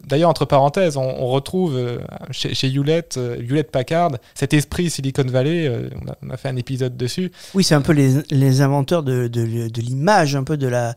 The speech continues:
Speaker 2: de l'esprit de la Silicon Valley.
Speaker 1: Oui, euh, c'est vrai que souvent, on a, on associe la Silicon Valley à Steve Jobs,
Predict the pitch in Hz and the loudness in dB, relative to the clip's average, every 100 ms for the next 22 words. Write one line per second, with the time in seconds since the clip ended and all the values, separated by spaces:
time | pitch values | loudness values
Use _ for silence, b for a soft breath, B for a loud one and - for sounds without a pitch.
0 | B B - 135 127 - 160 127 117 127 | B B 0 2 2 -2 -6 -4 -4 -6
1 | 120 135 160 202 135 165 220 151 135 170 | -6 -4 -2 -2 0 2 4 4 2 0
2 | 175 - 190 180 156 135 143 139 131 147 | -2 -2 -2 0 -2 -2 -2 -2 0 0
3 | 156 - 170 135 139 139 135 139 131 - | 0 -2 -2 -2 -2 -2 0 2 0 -2
4 | 120 120 180 175 | -8 0 0 0